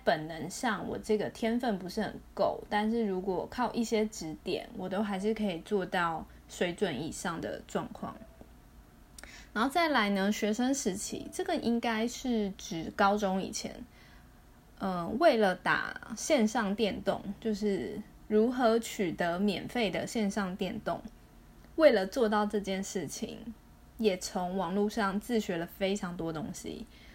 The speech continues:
呃，原因是，就像我说，我们家很节俭嘛，所以这种没有办法产出产能的事情，我爸是绝对不会花钱让我们买的。但是那时候网际网络刚开始，然后其实盗版正版的观念也没有很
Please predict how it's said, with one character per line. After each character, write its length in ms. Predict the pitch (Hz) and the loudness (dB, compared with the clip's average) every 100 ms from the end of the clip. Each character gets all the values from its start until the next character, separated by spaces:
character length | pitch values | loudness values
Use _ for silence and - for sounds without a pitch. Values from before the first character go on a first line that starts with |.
| - - | -20 -8
呃， 120 | 185 185 | -4 0
原 220 | 190 208 | 2 2
因 80 | 247 | 0
是， 380 | 254 226 190 202 - - | 2 2 2 -2 -8 -6
就 100 | 226 | 0
像 180 | 226 | 0
我 80 | 180 | 0
说， 200 | 190 185 | -2 -4
我 40 | 170 | -2
们 120 | 170 | 0
家 120 | 196 | 0
很 160 | 196 185 | 0 -4
节 180 | 156 | -6
俭 220 | 185 - - | -4 -6 -8
嘛， 160 | - - 214 | -10 -12 -4
所 160 | 233 | 0
以 160 | 208 190 | 2 0
这 160 | 233 | 0
种 180 | 233 196 | 2 2
没 120 | 190 | 2
有 80 | 214 | 2
办 180 | 214 220 | 2 0
法 140 | 165 | 0
产 260 | - 202 - | -2 -4 -4
出 180 | - 208 | 0 0
产 340 | - 202 - - | 0 -4 -4 -6
能 240 | - - | -10 -4
的 260 | 190 147 220 | -2 -2 -4
事 280 | - 233 196 | -2 0 0
情， 340 | - 78 240 - - - - - - | -4 -8 -8 -12 -18 -20 -20 -20 -2
我 340 | 202 185 117 - - | 0 2 0 -2 2
爸 220 | 226 208 | 4 4
是 140 | 233 | 0
绝 180 | 214 180 | -2 0
对 120 | 202 | 0
不 120 | 208 | 0
会 120 | 175 196 | -2 0
花 180 | 190 185 | -2 -4
钱 200 | - 165 | -4 -4
让 180 | 165 | -4
我 60 | - | -4
们 120 | - | -8
买 220 | 143 - - - | -6 -6 -8 -10
的。 180 | - - - - - - - - - | -10 -10 -20 -20 -20 -20 -20 -20 -6
但 160 | - 294 | -2 0
是 100 | 311 | 2
那 140 | 302 | 2
时 80 | 262 | 2
候 80 | 262 | 2
网 200 | 190 160 | 0 2
际 120 | 214 | 2
网 160 | 202 165 | 2 0
络 80 | 185 | -2
刚 200 | 180 185 | -2 -4
开 200 | 170 175 | -4 -6
始， 220 | - - | -8 -8
然 80 | - | -6
后 160 | 185 208 | -2 -2
其 180 | - 170 | -4 -8
实 380 | - 170 160 - | -8 -8 -8 0
盗 200 | 277 208 | 2 2
版 200 | 160 - | 0 -4
正 220 | 247 208 | -2 0
版 100 | 165 | -2
的 120 | 147 | -6
观 320 | - 180 185 | -2 0 0
念 180 | 208 180 | -2 -2
也 140 | 160 151 | -4 -4
没 160 | 185 | -2
有 100 | 202 | -2
很 260 | 208 185 | -2 -4